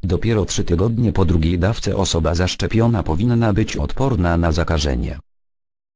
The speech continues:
Również Ministerstwo Zdrowia Rosji oceniło,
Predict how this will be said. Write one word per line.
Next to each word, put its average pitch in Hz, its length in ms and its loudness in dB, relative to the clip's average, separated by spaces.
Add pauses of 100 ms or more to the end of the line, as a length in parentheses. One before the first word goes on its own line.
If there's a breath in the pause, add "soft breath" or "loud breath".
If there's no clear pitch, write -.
(200)
Również 104 460 0
Ministerstwo 95 720 0
Zdrowia 117 500 0
Rosji 107 340 -2
oceniło, 85 560 -2